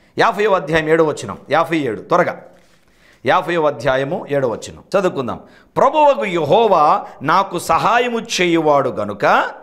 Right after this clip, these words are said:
ఆ, నేను సిగ్గుపడనని ఎరిగి నా ముఖమును చెకుముకి రాతి వలె చేసుకుంటుని, నన్ను నీతిమంతునిగా ఎంచువాడు ఆసన్నుడై ఉన్నాడు." ఆమేన్. ప్రియులరా,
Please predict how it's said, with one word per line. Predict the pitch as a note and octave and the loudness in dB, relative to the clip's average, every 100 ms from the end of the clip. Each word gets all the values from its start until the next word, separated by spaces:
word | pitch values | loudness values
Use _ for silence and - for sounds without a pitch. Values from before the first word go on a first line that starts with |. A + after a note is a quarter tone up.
| - | -2
ఆ, | D3 C3 - - | 0 0 -4 -2
నేను | F#3 B3+ B3 | 0 0 -2
సిగ్గుపడనని | - A#3 A3 D4 C4+ A#3 G3+ F3 D#3+ | -4 -6 -2 0 2 2 0 -2 -2
ఎరిగి | C#3+ D3 A#3+ D4+ - - - _ | -4 -2 -2 -4 -10 -20 -20 _
నా | D3+ F#3+ | -2 0
ముఖమును | G3+ A#3 D4+ D4+ C4 | 0 -2 -2 0 -2
చెకుముకి | - A3+ A3 C4 G#3 | -2 -4 -4 -6 -2
రాతి | A3 G3 B3 D4 C#4+ | 0 2 2 0 -2
వలె | B3+ A3+ A3 | 0 0 -2
చేసుకుంటుని, | F#3 - - D3+ C#3 A2+ E2 - _ _ A2+ | -6 -6 -10 -10 -8 -12 -14 -18 _ _ -2
నన్ను | D#3 E3 | 0 0
నీతిమంతునిగా | D#3+ A3 A#3 A3 A3 A#3+ A3 G3+ | 0 0 -2 -2 -2 0 2 2
ఎంచువాడు | F#3+ F#3+ F#3 F#3 F3 E3+ E3+ - | 2 0 -4 -2 4 4 2 0
ఆసన్నుడై | B2+ F3 E3+ - E3 D#3 C#3+ B2 | 0 0 -2 -6 -6 -6 -6 -8
ఉన్నాడు." | G2+ F2+ D#2 C2+ _ _ E2+ | -12 -14 -18 -20 _ _ -16
ఆమేన్. | F2+ A#2 C#3 D3 D3 - - _ _ _ _ _ _ _ _ | -8 -2 0 0 -2 -10 -20 _ _ _ _ _ _ _ _
ప్రియులరా, | B2 C#3 D3 D3+ D#3+ D#3+ | -4 0 2 4 4 0